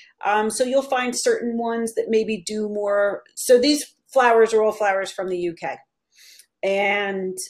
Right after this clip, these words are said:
plants and that kind of things. Doesn't mean that we can't find most of them here, but there'll be a few that don't exist here. So there have been others who have done the same concept in which they will actually do plants that are formerly from here in the U S and maybe certain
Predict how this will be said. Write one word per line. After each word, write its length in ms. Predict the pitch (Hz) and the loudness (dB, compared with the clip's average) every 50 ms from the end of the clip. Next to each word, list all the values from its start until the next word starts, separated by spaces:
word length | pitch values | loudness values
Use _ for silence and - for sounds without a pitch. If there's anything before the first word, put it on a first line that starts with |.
| - _ _ _ _ | -14 _ _ _ _
plants 440 | - 220 208 196 196 - - - - | -2 0 0 0 -2 -6 -8 -10 -6
and 100 | 196 185 | -2 -2
that 140 | 175 175 - | -2 -2 -2
kind 160 | 190 170 170 | -4 -6 -6
of 80 | 160 | -6
things. 360 | - 156 104 - - - - - - | -6 -8 -8 -8 -12 -14 -10 -2 2
Doesn't 220 | 247 247 240 247 | 4 6 6 6
mean 140 | 247 247 247 | 6 6 4
that 80 | 247 220 | 4 2
we 60 | 240 | 2
can't 220 | 240 - 294 277 277 | 2 0 0 0 0
find 300 | - 277 254 240 226 226 | -2 0 2 2 4 6
most 280 | 247 247 240 240 - | 8 6 6 4 0
of 100 | 240 - | -4 -4
them 120 | 233 220 220 | -4 -4 -4
here, 280 | - - 233 233 247 | -4 -2 0 0 2
but 120 | 233 247 - | 2 0 -2
there'll 140 | 330 311 | -2 -2
be 100 | 330 330 | 0 0
a 60 | 311 240 | 0 -2
few 220 | - - 226 220 | -2 -2 -2 -2
that 180 | 190 196 180 - | 0 -2 -2 -2
don't 200 | 190 190 190 180 | -2 -2 -2 -4
exist 420 | 170 165 - 180 180 170 - - | -6 -6 -6 -6 -6 -6 -8 -10
here. 180 | - 135 - - | -10 -12 -10 -10
So 360 | - - 190 190 196 196 190 185 | -8 -4 -4 -2 -2 -2 2 4
there 180 | 214 226 233 | 6 6 6
have 120 | 247 240 240 | 6 4 2
been 160 | 277 254 - | 0 0 2
others 420 | - 220 214 233 226 233 233 226 | 4 6 8 10 10 10 8 6
who 160 | - 233 214 | 2 0 0
have 160 | 208 214 214 - | 0 -2 -4 -4
done 160 | 214 208 208 | -4 -4 -4
the 80 | 196 | -4
same 300 | 190 - 202 190 185 185 - | -6 -6 -6 -6 -8 -8 -10
concept 760 | - - 254 330 381 - - - - - - - - - - - - - - - - | -10 -6 -6 -4 -6 -6 -8 -8 -8 -10 -10 -12 -14 -14 -14 -16 -20 -20 -20 -12 -4
in 200 | - 226 220 214 | 0 2 2 4
which 300 | 208 214 214 214 - - 175 | 6 4 4 4 0 -4 -2
they 240 | 202 202 196 196 185 | -2 0 0 0 0
will 260 | 180 185 196 190 - | 0 0 -2 0 0
actually 360 | - 170 175 - 208 196 196 | 0 0 -2 -2 -2 -2 -2
do 160 | 170 202 196 | -4 -6 -8
plants 360 | - - 202 196 160 - - - | -8 -6 -6 -4 -4 -6 -6 -6
that 100 | 180 180 | -4 -2
are 180 | 185 180 185 - - | -2 -2 -4 -4 -4
formerly 500 | 196 196 185 180 180 180 175 175 165 - - _ | -2 -2 -2 -2 -2 -2 -2 -4 -6 -8 -10 _
from 400 | - 170 170 170 165 160 160 - | -6 -4 -4 -4 -6 -6 -8 -12
here 440 | _ - - 190 180 165 170 160 - - | _ -14 -8 -6 -4 -2 -2 -4 -4 -4
in 140 | - 175 170 | -6 -6 -6
the 60 | 160 | -4
U 180 | 160 160 160 170 | -4 -4 -2 -2
S 200 | 160 - - - - - - - - _ _ _ _ _ _ _ - - - - | -2 -4 -6 -8 -8 -10 -10 -12 -14 _ _ _ _ _ _ _ -20 -14 -8 -4
and 80 | 185 | -2
maybe 240 | 196 190 180 190 196 160 | 0 0 0 0 -2 -6
certain 360 | - - - 202 - 185 196 | -6 -4 -2 -2 -2 -4 -4